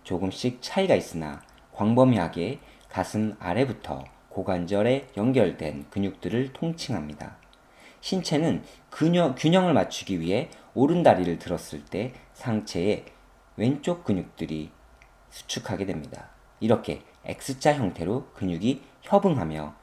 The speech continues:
동작을 만들어내고 유지합니다. 만약 코어 근육들의 연합 능력이 약해지게 되면 사지,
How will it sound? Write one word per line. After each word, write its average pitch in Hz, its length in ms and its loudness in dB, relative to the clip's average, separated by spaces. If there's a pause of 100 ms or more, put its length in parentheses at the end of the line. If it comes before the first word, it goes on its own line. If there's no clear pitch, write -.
(200)
동작을 104 580 0
만들어내고 92 800 2 (560)
유지합니다. 82 640 -4 (520)
만약 92 420 0
코어 190 320 4
근육들의 143 580 2
연합 120 220 2
능력이 85 560 -2 (100)
약해지게 131 560 -2
되면 73 380 -6 (380)
사지, 143 520 -2